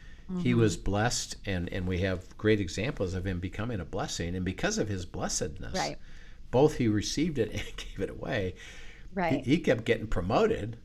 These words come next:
Speaker 2: Mm-hmm.
Speaker 1: in a place, and it wasn't, and by the way, personally, he never went, he never got to go back to Jerusalem.
Speaker 2: Yeah.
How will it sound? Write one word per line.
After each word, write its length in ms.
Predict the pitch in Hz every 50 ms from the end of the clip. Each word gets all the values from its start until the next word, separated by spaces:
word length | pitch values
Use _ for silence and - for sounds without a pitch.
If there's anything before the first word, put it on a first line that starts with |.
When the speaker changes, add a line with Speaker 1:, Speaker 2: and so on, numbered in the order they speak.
| - - - - - - - - - - - - - - -
Speaker 2:
Mm-hmm. 320 | 208 208 202 190 185 185 143
Speaker 1:
in 100 | 113 107
a 60 | 101
place, 560 | 92 - - 101 92 95 98 - - - - - -
and 140 | 131 123 117
it 100 | 117 117
wasn't, 500 | 120 120 151 202 240 208 175 135 107 95
and 120 | 117 113
by 160 | 107 120 120 110
the 80 | 107
way, 100 | 107 107
personally, 760 | 101 - - - 113 233 - - 104 76 60 - 101 107 - - - - - - - - - - - - - - - - - -
he 180 | - - 160
never 460 | 170 147 123 127 143 156 160 135 120 107
went, 280 | 107 110 110 110 - 117
he 100 | 113 120
never 220 | 120 117 113 123
got 120 | 113 110 104
to 60 | 101
go 60 | 101 95
back 200 | 107 101 - -
to 80 | 95
Jerusalem. 440 | 90 101 101 120 - - - - - - - - - - - - - - - - - - -
Speaker 2:
Yeah. 200 | - 165 151 139